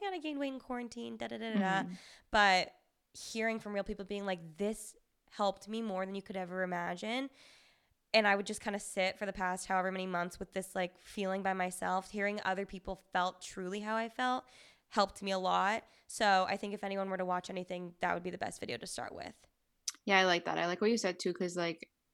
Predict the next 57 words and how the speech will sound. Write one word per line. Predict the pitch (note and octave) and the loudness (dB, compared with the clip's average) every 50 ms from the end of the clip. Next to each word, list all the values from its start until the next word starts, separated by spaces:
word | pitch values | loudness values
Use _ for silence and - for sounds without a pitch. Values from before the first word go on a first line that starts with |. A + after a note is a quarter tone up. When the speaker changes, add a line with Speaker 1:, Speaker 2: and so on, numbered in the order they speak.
| _ - | _ 6
Speaker 2:
I've | - E3+ E3+ F3 F#3 F3+ | 8 10 10 10 8 6
had, | - G3 G3 F#3+ F#3+ | 6 6 6 6 6
like, | G3 G3+ | 4 4
a | F#3+ | 4
lot | F3 D#3+ D#3+ | 6 6 6
of | D#3+ - - | 4 4 2
clothes | - E3+ E3 D#3+ E3+ | 2 2 2 2 2
that | E3 D#3+ | 4 4
I | D#3+ D#3+ | 2 2
kept | - E3+ D#3 - - E3+ | 2 0 -2 0 0 0
in | E3 | 4
my, | D#3+ D#3 D#3 | 4 4 4
like, | D3+ D#3 E3+ F3 | 4 2 0 0
drawers | E3+ F#3 E3+ D#3+ D#3+ E3 E3+ F3 | 2 2 4 6 6 6 4 4
and | F3 E3+ | 0 0
stuff, | - F3 F3+ F3+ | 0 0 0 2
and | F3+ E3+ | 2 2
I | |
was | E3+ F3+ | 2 4
like, | F#3 F#3 - - | 2 2 4 4
"Hey, | F#3+ F3+ | 6 8
one | D#3+ E3 D#3+ D#3+ | 8 8 8 10
day | F3+ F3+ | 10 10
I'm | F#3+ | 10
gonna | F#3+ G3 G3 | 10 8 8
fit | G3 - G3 - | 8 6 6 8
back | - G#3 G#3+ - | 8 6 6 4
into | - E3 F#3+ G3+ F#3 | 2 0 2 2 4
this. | G3 G3+ G#3+ A#3 A3+ | 6 6 6 6 6
Like, | - A#3+ - | 4 6 6
I | E3+ | 8
don't | F3 E3+ E3+ | 6 8 8
know | G3 A3+ A#3 | 6 8 8
when, | G3+ F3 F3 F3 | 8 8 8 8
but | F3 F#3+ F#3 | 8 8 8
I | F#3+ F#3 | 8 8
will." | E3 D#3+ D#3 D#3+ F3+ G#3+ A3 - - - - - - - _ _ - | 6 6 8 10 10 10 8 6 0 -12 -14 -16 -18 -20 _ _ 6
And | F#3+ G3 | 10 10
then | G3 F#3+ | 12 12
I | F#3+ E3+ | 12 10
Speaker 1:
Yeah. | |
Speaker 2:
ended | D#3+ F3 F#3 F#3+ | 10 10 10 10
up | G3+ G3+ | 8 8
just | G#3+ G#3+ G#3+ - - | 6 4 2 2 2
throwing | F#3 F3 F3 F3+ | 2 4 4 6
them | F3+ F3 F#2 | 6 6 8
out, | F2 D#3+ E3 D#3+ | 10 10 10 10
because | F3 F3 F3 F#3+ F3+ E3+ F#3 | 8 4 4 4 6 8 8
I | F3+ F3+ | 6 6
feel | - F#3+ F#3 | 6 8 8
like | F#3+ G3 G3+ | 8 8 6
if | G3+ F#3 E3+ | 4 2 4
that's | E3 D#3 E3 - - | 4 4 4 4 4
my | G3+ F#3+ | 2 4
motivation, | F3+ F3 F3 F3 F3 E3 D#3 D3+ E3 - - A3 A3+ A3+ A3+ G#3+ | 4 4 4 2 2 4 2 2 2 2 4 6 6 8 8 8
then, | F#3+ F3+ E3+ | 6 6 4
like, | E3 D#3+ D#3 D3+ - - - | 2 2 2 0 -4 -8 -14